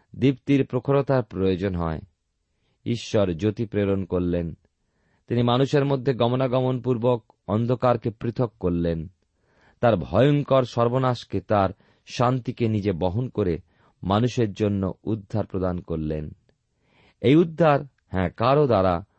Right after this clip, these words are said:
প্রদান সম্ভব হয়নি, ব্যবস্থা দ্বারাও নয়, একমাত্র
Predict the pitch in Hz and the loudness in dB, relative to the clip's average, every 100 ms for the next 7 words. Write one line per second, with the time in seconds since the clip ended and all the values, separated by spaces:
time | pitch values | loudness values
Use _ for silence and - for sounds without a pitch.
0 | _ _ 101 101 101 98 107 98 95 87 | _ _ -2 0 0 -2 -4 -2 -2 0
1 | 90 87 71 92 101 123 113 107 101 98 | -2 -4 -2 -2 -2 -4 -4 -2 -2 -2
2 | 80 80 76 - - 110 - 117 117 - | -4 -6 -8 -10 -8 -6 -6 -6 -6 -4
3 | 113 | -4